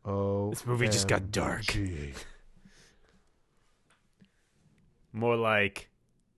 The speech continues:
Speaker 2: dead Theodore Logan.
Speaker 1: Nice one.
Speaker 2: Thanks. Excellent.
Speaker 1: I am pretty worried about, uh, Ted.
Speaker 2: Keanu Reeves was never seen again.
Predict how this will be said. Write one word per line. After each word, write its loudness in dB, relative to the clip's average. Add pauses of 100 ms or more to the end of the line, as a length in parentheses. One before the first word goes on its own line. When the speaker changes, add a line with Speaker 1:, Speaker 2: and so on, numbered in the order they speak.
(240)
Speaker 2:
dead 6
Theodore 0
Logan. -2 (1160)
Speaker 1:
Nice -8
one. -6 (680)
Speaker 2:
Thanks. -12 (840)
Excellent. -16 (1900)
Speaker 1:
I -2
am -2
pretty -4
worried 0
about, -4 (160)
uh, -6 (880)
Ted. -8 (840)
Speaker 2:
Keanu 0
Reeves -4
was -12
never -6
seen -10
again. -8